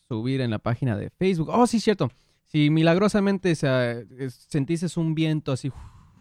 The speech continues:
y se apareció una rosa blanca y no sabes cómo fregados llegamos nosotros, nosotros nos puedes encontrar en iTunes, SoundCloud, TuneIn, Evox, Stitcher, YouTube, en la página de Facebook también y Instagram. Bueno, también tenemos Twitter, aunque casi no lo usamos.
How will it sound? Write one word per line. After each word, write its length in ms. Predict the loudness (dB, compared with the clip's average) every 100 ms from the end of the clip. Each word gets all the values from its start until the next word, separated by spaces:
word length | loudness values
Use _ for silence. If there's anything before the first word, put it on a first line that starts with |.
| _
y 200 | -4 -2
se 80 | -2
apareció 360 | -4 -6 -4 -4
una 100 | -4
rosa 220 | -4 -4
blanca 280 | -2 -2 -2
y 40 |
no 100 | -2
sabes 280 | 0 0 -2
cómo 400 | -2 0 0 0
fregados 360 | -2 -4 -4 -4
llegamos 340 | -4 -4 -4
nosotros, 480 | -6 -6 -6 -8 -10 _ _ _ _ _ _ _ 2
nosotros 340 | 4 6 4
nos 140 | 4
puedes 300 | 4 4 4
encontrar 380 | 4 2 4 4
en 120 | 4 4
iTunes, 480 | 2 2 0 -4 _ _ _
SoundCloud, 500 | 2 2 4 2 0
TuneIn, 480 | 0 2 4 2 0 _ -6
Evox, 460 | 0 0 0 -10 -20
Stitcher, 580 | -6 -2 0 0 -2 -6
YouTube, 540 | -4 2 2 2 -4 -4 _ _ _ _
en 160 | -2 0
la 80 | 2
página 300 | 2 0 -2
de 60 |
Facebook 400 | 0 0 0 -2
también 480 | -2 0 0 0 -2 -6 _
y 300 | -2 -2 -4 _ _
Instagram. 560 | -4 -2 -2 -6 -8 -12
Bueno, 160 | -8 -8
también 200 | -8 -10
tenemos 240 | -8 -6 -4
Twitter, 280 | -4 -6 -6
aunque 260 | -8 -10
casi 220 | -6 -4 -2
no 100 | -2
lo 80 |
usamos. 360 | 0 -2 -4 -8